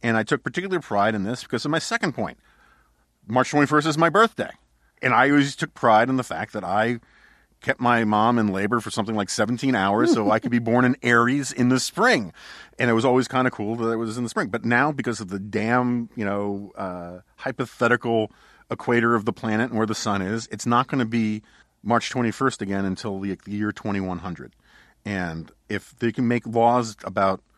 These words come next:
daylight savings time and all this kind of stuff, I think we should pass a law that keeps it on March twenty-first and, and screw the calendars. Second of all, if you ha-, if you're inclined to get me a birthday present, here are the things that you can do.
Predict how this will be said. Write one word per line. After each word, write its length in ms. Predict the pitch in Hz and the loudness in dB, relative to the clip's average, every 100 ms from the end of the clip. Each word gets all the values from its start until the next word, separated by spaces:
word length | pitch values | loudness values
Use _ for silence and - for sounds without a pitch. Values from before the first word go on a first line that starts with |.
| _ - _ _ _ | _ -20 _ _ _
daylight 360 | 101 117 110 - | 0 2 2 2
savings 400 | 120 117 120 - | 0 0 0 0
time 300 | 120 117 110 | 0 2 2
and 60 | |
all 140 | 107 110 | 2 0
this 80 | |
kind 140 | - 113 | -2 -6
of 60 | |
stuff, 160 | - 113 | -4 -6
I 140 | - 110 | 0 0
think 180 | 120 104 | 0 -6
we 60 | |
should 120 | - | -10
pass 200 | 101 98 | -8 -8
a 60 | 107 | -6
law 260 | 95 95 90 | -8 -6 -8
that 160 | 82 | -12
keeps 280 | - 113 - | -12 -12 -8
it 80 | 104 | -8
on 120 | 90 | -6
March 240 | 90 90 | -6 -6
twenty-first 600 | - 90 87 87 85 - - | -8 -8 -8 -8 -8 -10 -12
and, 280 | 87 85 | -10 -10
and 400 | 80 90 85 - | -10 -10 -10 -12
screw 260 | - - 117 | -16 -2 0
the 60 | 95 | 0
calendars. 480 | 95 90 71 55 - _ - - - - | -4 -8 -10 -16 -20 _ -20 -20 -20 0
Second 220 | 190 202 | 4 6
of 40 | |
all, 240 | 127 117 147 _ _ _ - | 6 4 2 _ _ _ 0
if 180 | 120 - | 0 2
you 120 | 110 | -6
ha-, 320 | - - - - _ _ - | -6 -12 -14 -18 _ _ -2
if 180 | 120 | -2
you're 240 | 123 113 120 | 2 0 2
inclined 600 | 120 - 151 147 180 165 | -2 -2 4 6 6 4
to 60 | |
get 180 | 139 135 | 2 0
me 120 | 120 117 | 2 2
a 80 | |
birthday 320 | 113 113 - 90 | 4 2 2 -6
present, 400 | - 73 92 - | -6 -14 -16 -18
here 300 | - 156 147 | -6 4 6
are 60 | 143 | 6
the 140 | 131 | 2
things 320 | 120 117 113 | 2 2 2
that 100 | 107 | 0
you 240 | 101 107 101 | -4 -4 -2
can 240 | 98 95 | -2 -2
do. 300 | 98 95 - | 0 -2 -4